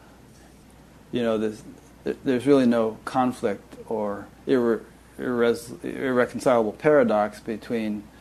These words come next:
oneness and devotion to God and so on. They're just sort of different dimensions of a larger perspective that one can play within if, if one has that capacity developed.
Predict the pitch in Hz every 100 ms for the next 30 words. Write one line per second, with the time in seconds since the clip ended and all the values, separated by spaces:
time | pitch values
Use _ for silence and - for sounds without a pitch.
0 | - - - 120 117 110 104 101 117 107
1 | 104 107 104 - - - - - - -
2 | - 131 - 113 113 110 107 - 104 104
3 | 110 107 110 107 101 - 104 104 107 -
4 | 113 113 110 - 120 107 104 107 - 104
5 | - - - - - - - - - -
6 | 135 123 120 113 113 104 104 110 104 110
7 | 117 107 110 110 110 104 110 107 - -
8 | - - - - - - - - 135 -
9 | 156 - 104 107 123 113 113 - 107 101
10 | 131 123 123 110 104 104 107 - - -
11 | 107 - 110 104 107 101 113 101 - -
12 | 117 113 - 110 107 104 110 117 113